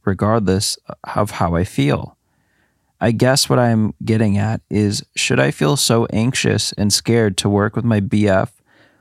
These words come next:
or am I just overanalyzing and causing myself stress? Ideal outcome. Even if we end up working together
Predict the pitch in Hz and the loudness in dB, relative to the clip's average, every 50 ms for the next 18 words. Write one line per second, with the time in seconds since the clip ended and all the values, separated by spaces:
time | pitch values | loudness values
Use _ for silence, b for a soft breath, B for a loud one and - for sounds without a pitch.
0 | b b b _ - - 113 117 120 120 127 131 143 143 _ _ _ _ _ _ | b b b _ -2 0 2 2 4 2 2 2 0 -2 _ _ _ _ _ _
1 | _ _ _ _ _ - 113 110 107 101 95 - 101 101 101 - - - 92 98 | _ _ _ _ _ -2 0 2 2 2 0 0 0 0 0 -2 -4 -2 -2 -2
2 | 98 101 95 92 92 92 95 92 92 101 104 101 98 92 90 92 92 - - 101 | 0 0 0 0 0 0 0 0 -2 -2 -4 -4 -2 -2 -2 -2 -4 -4 -4 -4
3 | 95 92 - - 98 92 90 98 98 95 90 92 92 - 87 85 - - - - | -4 -4 -2 -2 -2 -2 0 0 0 0 0 0 0 -2 -4 -4 -4 -6 -8 -4
4 | - 101 85 71 - - - - - - - _ _ _ _ _ b b b b | -2 -2 -2 -4 -4 -10 -12 -14 -14 -18 -20 _ _ _ _ _ b b b b
5 | b b b b b b b - - 104 110 110 107 110 110 107 117 120 - - | b b b b b b b -4 -2 0 2 2 2 4 2 2 0 -2 -2 -4
6 | 101 - - - 123 - _ _ _ _ _ _ _ _ _ _ - 131 135 143 | -4 -4 -4 -6 -10 -14 _ _ _ _ _ _ _ _ _ _ -2 -2 0 2
7 | 151 151 147 - 135 131 123 120 120 117 - 123 139 151 - 135 123 - - 107 | 0 0 0 2 2 2 2 2 0 0 0 -2 -2 0 0 -2 -2 0 0 0
8 | 107 104 101 101 104 123 143 | 2 2 2 2 0 -2 -2